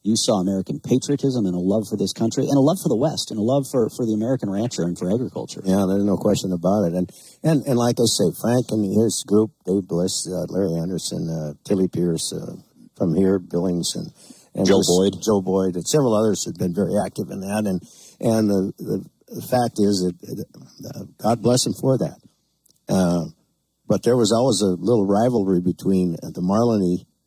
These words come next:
Speaker 2: bunch, because Marleny was the only one elected <laughs> before that, <laughs> and now Marleny had the power to appoint judges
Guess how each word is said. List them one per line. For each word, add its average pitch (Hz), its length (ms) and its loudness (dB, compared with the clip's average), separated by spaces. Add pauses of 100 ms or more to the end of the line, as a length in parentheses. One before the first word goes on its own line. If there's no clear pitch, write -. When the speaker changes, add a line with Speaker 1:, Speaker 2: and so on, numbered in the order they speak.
Speaker 2:
bunch, 98 400 0
because - 300 -2
Marleny 98 500 2
was 87 220 2
the 98 80 4
only 98 200 2
one 95 200 2
elected 92 560 0 (460)
<laughs> - 420 -14
before 120 400 2
that, 80 260 -4 (520)
<laughs> - 40 -20
and 98 220 2
now 113 180 4
Marleny 113 560 4
had 101 160 0
the 92 80 -2
power 95 400 2
to 101 160 2
appoint 98 320 0
judges 98 400 2